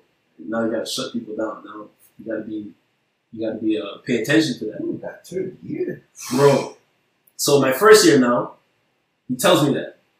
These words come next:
Speaker 1: So now I'm locked in. Now I'm a lockdown defender. The scoring will come.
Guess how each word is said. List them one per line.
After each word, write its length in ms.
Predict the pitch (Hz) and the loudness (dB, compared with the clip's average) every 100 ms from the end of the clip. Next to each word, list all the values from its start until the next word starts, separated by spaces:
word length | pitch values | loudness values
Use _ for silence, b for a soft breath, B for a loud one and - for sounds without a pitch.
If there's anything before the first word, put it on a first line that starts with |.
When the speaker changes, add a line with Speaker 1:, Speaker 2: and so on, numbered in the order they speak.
| _ _ - | _ _ -12
Speaker 1:
So 160 | 120 | -2
now 160 | 120 139 | 0 4
I'm 140 | 127 120 | 6 6
locked 260 | 135 - | 6 2
in. 200 | 131 107 - - | -2 -6 -8 -10
Now 300 | 120 123 120 117 113 | -4 0 0 0 -2
I'm 100 | 123 | 0
a 40 | 123 | 2
lockdown 360 | 127 120 135 117 | 2 0 0 -2
defender. 300 | - 123 113 - _ _ _ | -2 -4 -6 -14 _ _ _
The 60 | 113 | -8
scoring 400 | - 147 143 117 | -4 2 2 2
will 100 | 107 | -2
come. 240 | 113 - | -4 -6